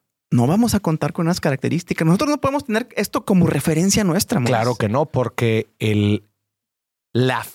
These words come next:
Speaker 2: inclusive la forma de vida ha cambiado drásticamente.
Speaker 1: Claro.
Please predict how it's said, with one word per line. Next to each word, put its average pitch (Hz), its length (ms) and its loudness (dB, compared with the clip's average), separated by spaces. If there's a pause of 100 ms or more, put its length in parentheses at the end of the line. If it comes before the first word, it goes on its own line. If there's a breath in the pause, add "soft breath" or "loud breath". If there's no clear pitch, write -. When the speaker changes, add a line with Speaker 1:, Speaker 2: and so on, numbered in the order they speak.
Speaker 2:
inclusive 131 640 0
la 202 160 -2
forma 165 640 -2
de 170 140 2
vida 131 280 0
ha - 20 -12
cambiado 147 680 -2 (180)
drásticamente. 147 1400 -2 (360)
Speaker 1:
Claro. - 220 -14